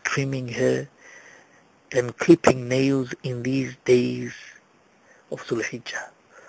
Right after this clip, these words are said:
following the statement of Prophet sallallahu alaihi wasallam, which is narrated by Um Salama radiyallahu anha.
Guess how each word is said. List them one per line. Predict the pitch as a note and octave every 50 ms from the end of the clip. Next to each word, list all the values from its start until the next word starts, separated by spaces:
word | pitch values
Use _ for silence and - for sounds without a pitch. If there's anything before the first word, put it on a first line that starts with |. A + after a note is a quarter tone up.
| - - - - - _
following | - - C#3 C#3 C#3 C#3 C3
the | C3 B2
statement | - - - C#3+ C#3 C3+ B2+ C3 C3
of | B2 -
Prophet | - B2+ - C3 A#2+
sallallahu | B2 B2+ B2 B2 B2 B2 B2
alaihi | A#2+ A#2 A#2 -
wasallam, | B2+ B2+ B2 A#2+
which | B2+ A#2+ - -
is | A#2 A2+
narrated | B2 A#2 A#2+ C3+ C3+ - C#3 B2 C3+
by | - A#2+ A#2+ A#2+ - - - - - - - - - - - _ -
Um | C3+ B2+ B2 -
Salama | - C#3 C#3+ C#3+ C#3 C#3 C3+ -
radiyallahu | - C3+ B2 B2+ B2 B2 A#2+ A#2+ C3 C3 B2+ B2+ A#2+
anha. | A2+ B2+ C#3 C#3+ C3+ B2 C3